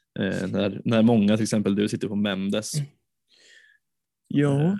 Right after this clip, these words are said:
Speaker 1: så var det ju inte otrevligt att Otieno, eh, faktiskt levererade lite poäng. Eh, det var ju välkommet naturligtvis. Eh, Jas, ett poäng, det kanske man också förväntar sig aningen mer. <laughs>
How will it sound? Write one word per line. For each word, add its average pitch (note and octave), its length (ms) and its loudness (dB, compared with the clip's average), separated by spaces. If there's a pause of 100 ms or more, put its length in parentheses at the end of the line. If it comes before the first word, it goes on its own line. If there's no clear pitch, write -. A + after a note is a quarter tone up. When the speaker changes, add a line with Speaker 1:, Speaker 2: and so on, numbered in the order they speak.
Speaker 1:
så - 200 -16
var G#2 140 -6
det G#2+ 60 -4
ju G#2 200 0
inte G#2+ 260 -6
otrevligt G2 460 -4
att G2+ 180 -2 (140)
Otieno, G2 480 -4 (920)
eh, G2+ 160 -6
faktiskt A#2+ 300 2
levererade C3 300 6
lite B2 180 2
poäng. D#3 400 2 (720)
Eh, G#2 640 -2 (360)
det - 140 -2
var B2+ 100 2
ju A#2+ 400 0 (560)
välkommet A2 540 0
naturligtvis. - 540 -6 (840)
Eh, G#2 320 4
Jas, B2+ 440 2
ett - 280 -6
poäng, C3 340 2
det B2 100 4
kanske B2 240 -2
man A2+ 120 0
också G#2+ 180 -6
förväntar G#2+ 340 -2
sig G#2+ 120 0
aningen G#2 380 0
mer. A#2 340 -2
<laughs> - 60 -20